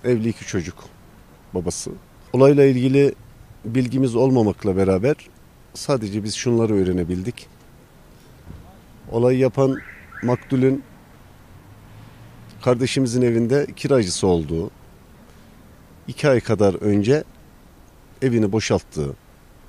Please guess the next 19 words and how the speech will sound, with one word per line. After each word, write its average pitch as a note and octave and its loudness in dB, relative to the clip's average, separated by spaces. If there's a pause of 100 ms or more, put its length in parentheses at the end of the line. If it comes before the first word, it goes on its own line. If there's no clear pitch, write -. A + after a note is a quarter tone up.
(720)
aralarında C#3 4 (1000)
alacak C3 2
verecek A#2+ 0
meselesi G#2 -2
mi, E2 -4 (160)
farklı - -6
bir A2+ 0
olay G2+ 2
mı F#2 -2
var? G2 -6 (1040)
Bu G#2 -6
bilgiye G#2 -2
sahip A2 -6
değiliz. D2 -6 (1040)
Ee, - -14 (1300)
biz A#2 -4
de A2+ 4
öğrenmek F2+ 0
istiyoruz. F2+ -8